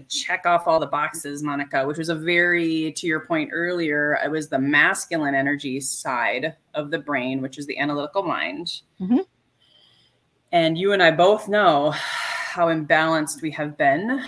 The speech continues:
Speaker 1: for a while as, as a globe, um, on that, that left analytical mind. And that's not true freedom, is it?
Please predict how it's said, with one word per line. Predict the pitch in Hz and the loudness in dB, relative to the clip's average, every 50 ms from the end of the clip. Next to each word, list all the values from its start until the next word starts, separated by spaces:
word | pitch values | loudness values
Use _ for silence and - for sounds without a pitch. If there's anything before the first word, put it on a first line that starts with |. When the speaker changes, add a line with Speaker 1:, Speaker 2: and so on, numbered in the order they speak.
| - - - _ | -12 -18 -20 _
Speaker 1:
for | - - 190 | -14 -10 -8
a | 240 349 | -6 -4
while | 254 107 98 101 113 135 262 285 - | -4 -4 -4 -2 -2 -2 -2 -2 -2
as, | - 160 156 156 151 - | -4 -4 -6 -6 -8 -8
as | - 151 165 160 | -6 -6 -4 -4
a | 156 147 143 139 - _ _ _ _ _ _ | -4 -6 -6 -10 -14 _ _ _ _ _ _
globe, | - 143 143 135 131 151 175 196 285 320 - - - _ _ _ _ _ _ _ _ _ _ - | -6 -4 -2 -2 0 0 2 2 2 2 2 0 -12 _ _ _ _ _ _ _ _ _ _ -4
um, | 165 160 156 156 156 147 | -2 0 0 0 0 0
on | - 160 170 180 190 190 | 0 0 0 0 2 2
that, | 160 143 127 - - _ _ - - 156 143 139 143 | 2 2 2 0 -4 _ _ -14 -12 -12 -12 -8 -4
that | 147 151 - - | -2 -2 0 0
left | 160 151 147 147 - - | 0 0 0 0 -4 -6
analytical | - - 156 151 147 139 139 147 143 - 147 135 127 127 131 135 135 - _ _ - | -6 -6 -4 -4 -4 -4 -4 -4 -6 -4 -2 -2 0 -2 -2 -4 -8 -16 _ _ -8
mind. | 139 131 123 123 131 131 | -6 -4 -4 -2 -2 -2
And | 135 156 | -2 0
that's | 175 190 208 - - | 0 0 -2 -2 -2
not | 196 165 - - - | -2 -2 -2 -2 -4
true | - - 160 147 | -6 -6 -6 -6
freedom, | 147 - - 185 180 143 123 110 127 | -6 -6 -6 -4 -2 -2 -2 -2 -4
is | 135 135 135 | -4 -4 -6
it? | 143 - - | -8 -8 -10